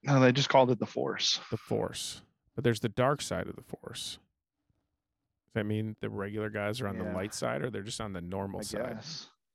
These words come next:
Speaker 1: Maybe they're just on the light side, I guess.
Speaker 2: They're on the non-labeled side of the Force.
Speaker 1: The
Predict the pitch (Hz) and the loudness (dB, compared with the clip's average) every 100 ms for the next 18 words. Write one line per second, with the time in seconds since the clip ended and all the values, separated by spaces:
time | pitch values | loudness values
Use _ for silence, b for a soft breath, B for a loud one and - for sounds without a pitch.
0 | b b b _ - 120 131 131 120 113 | b b b _ 4 6 8 6 6 4
1 | 117 107 98 101 110 - 82 78 78 78 | 4 6 6 4 2 0 -4 -6 -8 -6
2 | 90 - - - - 117 104 95 95 101 | -6 -6 -8 -12 0 2 2 0 2 2
3 | 104 98 98 101 98 98 - 98 90 87 | 2 0 0 2 0 -4 -6 -6 -4 -4
4 | 85 113 - - - - - - _ _ | -6 -8 -6 -4 -4 -4 -8 -10 _ _
5 | _ _ _ _ 104 | _ _ _ _ -6